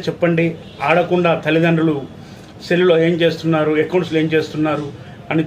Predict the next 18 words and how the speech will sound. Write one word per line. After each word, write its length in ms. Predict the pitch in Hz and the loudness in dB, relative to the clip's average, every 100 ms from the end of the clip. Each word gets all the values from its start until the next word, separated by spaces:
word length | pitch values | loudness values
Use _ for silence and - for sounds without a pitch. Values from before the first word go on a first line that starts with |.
| - | 0
చూడండి. 420 | 160 165 165 170 170 - - - - - - - - - - - - - - - - - - | 2 4 4 2 -2 -10 -18 -18 -20 -20 -20 -20 -20 -18 -20 -20 -20 -20 -18 -18 -16 -16 -4
చిన్నపిల్లలు 560 | 170 185 175 175 170 160 160 | 0 2 4 4 4 2 2
ఇంటర్ 200 | 170 170 | 2 2
ఎగ్జామ్స్ 280 | 156 175 165 | 2 0 2
అయిపోతున్నాయి, 560 | 156 160 160 160 156 156 160 | 2 0 0 0 2 0 -2
టెన్త్ 180 | 165 | 0
క్లాస్ 180 | 175 170 156 | 0 0 0
ఎగ్జామ్స్ 280 | 165 160 156 | 0 0 0
అయిపోతున్నాయి. 560 | 143 156 156 156 156 165 - - - - - - - - - - - - - - 175 | -2 -2 0 0 -2 -4 -10 -20 -20 -20 -18 -18 -18 -20 -20 -20 -20 -20 -20 -6 -4
ఇప్పుడు 220 | 175 175 170 156 - 190 | 0 2 2 0 0 0
ఐపీఎల్ 260 | 180 185 170 | 0 0 0
సీజన్ 220 | 170 170 165 | 0 2 2
కూడా 120 | 160 | 2
స్టార్ట్ 240 | 170 160 160 | 2 2 2
అయింది. 220 | 151 156 151 156 | 0 -2 -2 -2
బెట్టింగ్ 300 | 165 190 185 | 0 2 2
యాప్స్ 180 | 175 151 | 0 0
ఆడకుండా 420 | 156 160 160 160 | 2 2 2 2